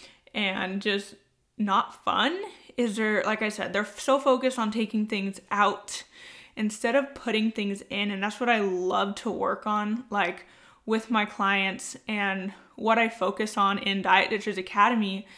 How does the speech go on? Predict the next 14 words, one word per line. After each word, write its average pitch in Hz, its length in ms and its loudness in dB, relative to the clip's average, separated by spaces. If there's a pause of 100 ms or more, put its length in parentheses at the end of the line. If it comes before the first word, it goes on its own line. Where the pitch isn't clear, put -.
(300)
is 208 420 -2
we 233 240 0
are 339 140 0
not 220 580 4
focused 214 720 -2
on 196 300 2
taking 214 420 2
things 185 320 -6
out 226 200 4
of 254 60 2
your 208 120 2
diet. 190 440 0 (440)
We're 226 180 2
focused 285 520 0